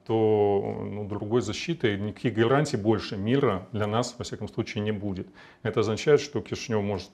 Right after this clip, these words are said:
э, включить все рычаги давления, э, на Приднестровье, и, э, права наших жителей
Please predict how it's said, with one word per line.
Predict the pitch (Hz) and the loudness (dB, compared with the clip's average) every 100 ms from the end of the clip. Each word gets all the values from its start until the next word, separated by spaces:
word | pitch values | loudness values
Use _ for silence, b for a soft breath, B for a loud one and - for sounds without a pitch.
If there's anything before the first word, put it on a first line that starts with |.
| - | 0
э, | 101 98 | 0 0
включить | - 107 107 - | -2 -4 -4 -4
все | 117 104 | -2 -2
рычаги | 98 107 101 | -4 -6 -4
давления, | 101 107 135 110 95 95 107 | -2 0 0 0 -2 -6 -8
э, | 104 98 98 98 107 107 | -10 -10 -10 -10 -12 -10
на | 95 98 | -8 -8
Приднестровье, | - 95 98 135 120 101 | -6 -8 -4 -2 0 0
и, | 117 98 98 B B B B | -2 -4 -6 B B B B
э, | 101 92 | -6 -2
права | 120 120 117 | 0 2 2
наших | 110 107 110 | 2 -2 -2
жителей | 98 123 113 104 95 | -2 -4 -2 -4 -4